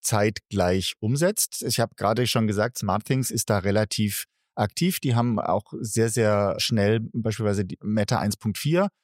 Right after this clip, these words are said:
äh, umgesetzt. Apple und Google und au-, und insbesondere Gam-, Amazon sind da langsamer. Apple hat gerade erst, äh, oder vor kurzem erst mit I O S achtzehn vier eins war's, glaub ich, die Saugroboter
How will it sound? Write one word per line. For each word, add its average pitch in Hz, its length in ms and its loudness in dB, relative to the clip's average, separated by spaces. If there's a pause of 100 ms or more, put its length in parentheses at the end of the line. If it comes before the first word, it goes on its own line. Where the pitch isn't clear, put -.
(240)
äh, 143 100 2
umgesetzt. 139 720 0 (720)
Apple 120 260 0
und 113 180 0
Google 156 460 0 (280)
und - 160 -4
au-, - 160 0
und 123 200 -2
insbesondere 117 520 0
Gam-, 113 300 2
Amazon 123 420 0
sind 113 180 0
da 110 80 2
langsamer. 135 640 0
Apple 127 280 0
hat 120 180 -2
gerade 123 400 0
erst, 117 640 0
äh, 107 140 2
oder 104 240 2
vor - 340 -4
kurzem 131 440 -2
erst 113 300 -2
mit 113 340 -2
I 104 200 2
O 107 60 2
S - 300 -2
achtzehn 107 420 0
vier 104 400 0 (420)
eins 110 340 0
war's, 113 220 0
glaub 101 300 0
ich, 104 120 -4
die 113 120 -2
Saugroboter 98 800 0